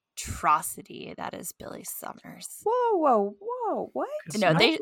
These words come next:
Speaker 1: they
Speaker 2: Out of
Speaker 1: fired shots at my
Speaker 2: state.
Speaker 1: home state. I'm firing
Speaker 3: Oh.
Speaker 1: shots right back.
Speaker 2: Oh, man.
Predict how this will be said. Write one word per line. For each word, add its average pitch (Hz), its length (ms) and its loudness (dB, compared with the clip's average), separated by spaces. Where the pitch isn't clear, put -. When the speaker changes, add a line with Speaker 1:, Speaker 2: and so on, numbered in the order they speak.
Speaker 1:
they - 80 4
Speaker 2:
Out 311 40 4
of 330 60 2
Speaker 1:
fired 269 260 10
shots - 440 8
at - 100 4
my 190 100 4
Speaker 2:
state. 185 80 2
Speaker 1:
home 185 200 2
state. 196 680 2
I'm 196 140 6
firing 185 320 6
Speaker 3:
Oh. 107 60 0
Speaker 1:
shots 170 360 4
right 185 160 0
back. 156 480 2
Speaker 2:
Oh, 302 400 -2
man. 285 500 -8